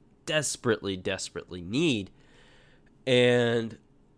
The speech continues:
I think an interesting one that has been floated around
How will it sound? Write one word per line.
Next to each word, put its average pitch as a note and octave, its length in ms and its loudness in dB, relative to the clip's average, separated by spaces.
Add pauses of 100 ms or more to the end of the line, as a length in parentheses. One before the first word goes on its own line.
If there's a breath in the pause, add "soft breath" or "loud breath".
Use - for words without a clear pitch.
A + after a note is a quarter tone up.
(1120)
I B2+ 100 6
think C#3 220 0
an A#2 120 -2
interesting A#2 840 -2
one F2+ 360 -6 (600)
that A2+ 360 0
has G#2 440 -2
been G2+ 680 0 (480 soft breath)
floated A2 500 2
around C3 560 0